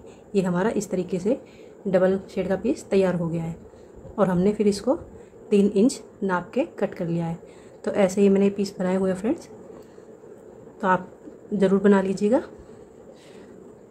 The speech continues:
तो ये ध्यान रखिएगा, ये दो पीस हैं, लेकिन हमें एक पीस, अ, इसका, इसका लेना है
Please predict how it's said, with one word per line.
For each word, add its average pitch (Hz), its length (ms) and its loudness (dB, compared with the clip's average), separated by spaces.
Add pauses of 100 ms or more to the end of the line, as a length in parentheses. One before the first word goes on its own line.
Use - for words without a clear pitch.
तो 196 80 -4
ये 196 300 2 (440)
ध्यान 185 200 2
रखिएगा, 208 360 0 (1080)
ये 208 80 6
दो 190 180 4
पीस 214 260 -2
हैं, 277 180 -2 (300)
लेकिन 196 280 2
हमें 202 200 2
एक 208 500 2
पीस, 226 180 -2 (440)
अ, 180 340 -4 (180)
इसका, 175 300 -2 (320)
इसका 196 300 0
लेना 196 200 4
है 269 180 2